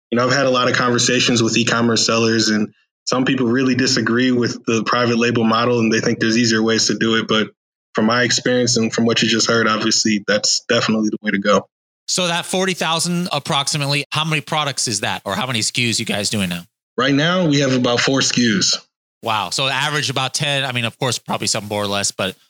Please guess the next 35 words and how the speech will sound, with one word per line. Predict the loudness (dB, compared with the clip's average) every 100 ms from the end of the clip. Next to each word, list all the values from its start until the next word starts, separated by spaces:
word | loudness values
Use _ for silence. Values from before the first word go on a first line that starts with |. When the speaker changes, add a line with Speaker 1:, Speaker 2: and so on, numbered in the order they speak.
| _ _
Speaker 2:
each | -4 -2
S | -2
K | 0
U | 0
is | 0
doing | -2
about | -2 -2 -2
ten | -4 -2
grand | -2 -2
a | -2
month. | -4 -6 _ _ _ _ _ -4
Speaker 1:
Yeah, | 0 2 2
I |
mean, | 2 2
you | 2
could | 2 2
say | 2
like | 2 0
that. | 0 2
We're | 2 2
obviously | 2 2 2 2 2 2 0
the | 0 0 0 0
first, | 0 0 -4 -2
we | 0
have | 2 2
a, | 2 2 2
we | 2
have | 2 2
one | 2 2
that | 2
really | 2 2
carries | 0 0 2 0
the, | 0 0 0 0
the |
load, | 0 2 0 -2